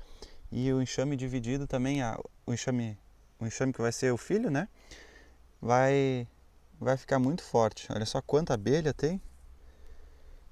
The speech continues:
Então vamos continuar aqui, vamos fazer essa divisão. Pra quem não, pra quem tem medo de fazer divisão de abelha jataí, pessoal, não precisa ter medo.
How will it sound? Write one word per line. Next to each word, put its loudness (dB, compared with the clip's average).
Então -10
vamos -6
continuar 2
aqui, -2
vamos -2
fazer 2
essa 2
divisão. 0
Pra 2
quem 4
não, 6
pra 4
quem 4
tem 6
medo 6
de 0
fazer 4
divisão 2
de 4
abelha 2
jataí, 2
pessoal, 2
não 0
precisa -2
ter 2
medo. 2